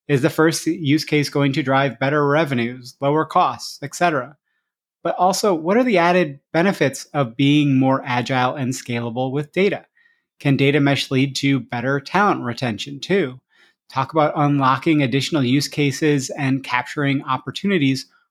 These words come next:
far quicker. So it's not just, "What could we do right now?" but, like,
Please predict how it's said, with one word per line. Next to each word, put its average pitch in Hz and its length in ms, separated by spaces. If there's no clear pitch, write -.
far 135 480
quicker. 190 560
So - 100
it's 139 160
not 160 220
just, 143 300
"What 151 260
could 156 180
we 143 120
do 143 240
right 135 280
now?" 135 560
but, 139 240
like, 135 240